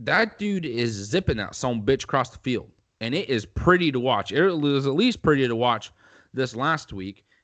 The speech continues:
And my last note that I wanna say, the game, the way that it ended, if you betted on this game against the spread like I did, and you picked the Cardinals like I did, Treese, did you pick the Cardinals?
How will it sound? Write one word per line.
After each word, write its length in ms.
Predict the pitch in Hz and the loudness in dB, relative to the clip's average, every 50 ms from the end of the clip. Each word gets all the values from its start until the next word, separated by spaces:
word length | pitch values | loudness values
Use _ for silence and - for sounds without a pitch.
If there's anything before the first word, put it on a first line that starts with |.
| _ - - | _ -12 -8
And 340 | 156 156 160 151 139 127 | -6 -6 -4 -6 -6 -8
my 160 | 127 139 147 147 | -6 -4 -4 -2
last 320 | 151 175 - - - - | 0 0 0 0 -2 -4
note 160 | 208 202 190 | -4 -4 -2
that 100 | 196 185 | -2 -2
I 60 | 180 | -2
wanna 240 | 175 175 175 170 170 | -2 -2 -4 -4 -4
say, 300 | 165 - 185 175 175 170 | -4 -2 0 2 2 2
the 100 | 156 139 | 0 0
game, 460 | 131 127 123 160 185 208 214 214 175 | -2 -2 0 2 2 2 2 0 -2
the 80 | 156 147 | 0 2
way 180 | 147 196 220 214 | 4 6 6 6
that 160 | 208 190 160 | 6 4 2
it 100 | 135 120 | 2 0
ended, 460 | 123 135 143 143 151 156 156 156 147 - _ _ _ _ _ _ _ _ _ _ | 0 -2 -2 0 2 2 2 0 -2 -8 _ _ _ _ _ _ _ _ _ _
if 160 | 131 139 123 | -4 -2 0
you 140 | 139 208 262 | 2 2 2
betted 480 | 220 - - 131 117 117 131 135 143 147 | 2 2 2 4 4 6 6 6 6 6
on 220 | 147 151 147 151 | 4 2 2 0
this 220 | 156 151 147 - - | -2 -4 -6 -6 -8
game 300 | - 156 156 156 156 143 | -4 -2 -2 -2 -2 -2
against 320 | 117 123 139 139 - - | -2 -2 -2 -4 -4 -6
the 80 | 123 110 | -8 -10
spread 480 | - - - 117 123 135 139 151 139 - | -8 -2 0 2 4 4 4 2 -2 -4
like 200 | - 107 98 - | -2 -2 0 0
I 160 | 104 110 127 135 | 2 0 0 2
did, 360 | 135 139 143 151 160 165 - - _ _ _ _ _ _ _ _ _ _ _ _ _ _ _ _ _ _ _ _ _ - | 2 2 2 2 0 -2 -8 -16 _ _ _ _ _ _ _ _ _ _ _ _ _ _ _ _ _ _ _ _ _ -6
and 200 | 117 117 113 123 | -4 -4 -2 -2
you 140 | 147 156 | -2 -2
picked 420 | 143 - - 143 147 147 - - - | -2 0 2 2 2 2 0 -4 -4
the 120 | 131 113 | -4 -4
Cardinals 680 | 113 - - 117 117 123 127 131 143 147 156 160 - - - - - - - | -4 -2 0 2 2 4 2 2 0 -2 -4 -4 -8 -10 -18 -20 -20 -10 -6
like 200 | 117 123 113 113 | -4 -4 0 2
I 180 | 104 117 139 143 | 2 4 4 4
did, 320 | 147 156 165 165 165 165 - - - _ _ - _ _ _ _ _ - | 4 2 2 2 0 -4 -12 -18 -20 _ _ -20 _ _ _ _ _ -6
Treese, 280 | - 196 202 202 175 - | -2 -2 -2 -2 -2 -4
did 160 | 165 160 165 | -4 -4 -2
you 120 | 208 202 | -4 -4
pick 280 | - - 220 190 - - | -2 0 0 0 0 -4
the 80 | 180 | -8
Cardinals? 640 | 151 - 170 170 165 165 180 190 196 196 - - | -4 0 2 4 4 4 2 -2 -4 -4 -6 -10